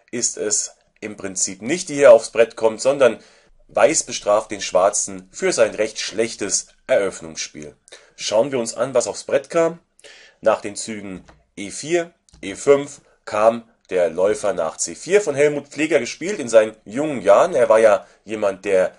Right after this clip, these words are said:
schon am Brett sehr aggressiv spielen konnte, auch, auch wenn er immer diesen recht gemütlichen Eindruck macht. Ich habe ja ein paar Mal gegen ihn spielen dürfen und ich kann sagen, er ist am Brett sehr ehrgeizig und wenn was nicht so läuft, wie er es gerne hätte,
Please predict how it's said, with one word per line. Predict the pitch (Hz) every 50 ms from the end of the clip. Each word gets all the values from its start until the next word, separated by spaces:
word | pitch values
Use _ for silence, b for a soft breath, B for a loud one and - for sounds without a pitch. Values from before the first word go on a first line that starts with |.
| _ _
schon | _ - - 190 202 208
am | 170 143 127
Brett | 117 113 110 -
sehr | - - 180 190 - 120
aggressiv | 123 - - 117 - - 170 175 - - b b b b b _
spielen | - - - - 135 143 139 123 117 117
konnte, | - 113 131 156 185 180 143
auch, | 110 110 101
auch | - - 135
wenn | 139 131
er | 135 147
immer | 151 147 143
diesen | 127 117 123 120 - - _
recht | 92 92 110 135 131 - -
gemütlichen | 120 107 117 151 202 208 - 131 120 - 117 -
Eindruck | 107 131 147 139 131 120 -
macht. | 120 117 - 104
Ich | 104 -
habe | 127 120 -
ja | 117 107 101 B B B B -
ein | 95 98 98
paar | - 107 110 127
Mal | 143 139 131 123
gegen | 120 123 110 120 110
ihn | 98 127 131 127 120 b b b b b b b b b -
spielen | - - - - 180 185 180 165 156 151 143
dürfen | 139 147 143 139 139 139 131 123 110 - b b b b b b b
und | - 113 120 120 120 117 - -
ich | 123 123 -
kann | - 135 127
sagen, | 117 110 113 113 117 113 113
er | 113 107 107
ist | 110 107 - -
am | 107 107
Brett | - 104 113 110 -
sehr | - - 123 139 147
ehrgeizig | 120 143 151 151 - 143 139 135 135 - - 131 120 120 -
und | 113 110 107 - - 92
wenn | 117 131 143 147
was | 127 117 113 -
nicht | 123 139 175 175 - -
so | 156 143
läuft, | 131 127 127 131 127 - -
wie | 117 123
er | 113 117
es | 117 - -
gerne | 113 107 104
hätte, | 101 110 117 117 123 120 113